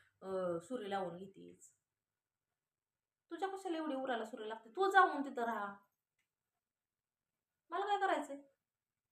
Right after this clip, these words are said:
जसं तू कुठं जाते, तू माहेरला येते, हे करते, मी कधी म्हणलं का की जाते बाया, येते माहेरातनं आठवड्यात, एकदा येते माहेरला, एक दिवस राहते आणि लगेच जाते? मी म्हणलं का कधी? कारण की मी तुझ्यात इंटरेस्टच हे करत नाही ना.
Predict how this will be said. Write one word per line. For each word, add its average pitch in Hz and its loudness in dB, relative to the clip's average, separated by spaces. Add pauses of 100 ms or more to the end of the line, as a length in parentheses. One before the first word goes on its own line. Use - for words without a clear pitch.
(220)
जसं 285 -4
तू 311 -4
कुठं 294 -4
जाते, 294 0
तू 269 -6
माहेरला 233 2
येते, 233 -2
हे 233 -2
करते, 240 -4
मी 294 -8 (220)
कधी 302 -2
म्हणलं 370 0
का 196 0
की 202 -2
जाते 233 0
बाया, 220 2
येते 220 -6
माहेरातनं 202 -2
आठवड्यात, 190 0 (500)
एकदा 202 0
येते 196 -4
माहेरला, 190 0
एक 190 -4
दिवस 175 -2
राहते 202 -8
आणि 190 -4
लगेच 190 -4
जाते? 175 -8 (140)
मी 254 -4
म्हणलं 285 -2
का 220 -2
कधी? 185 -12 (1000)
कारण 285 -2
की 339 -8
मी 233 -8
तुझ्यात 294 -8
इंटरेस्टच 320 -6
हे 294 -6
करत 269 -2
नाही 240 -6
ना. 277 -12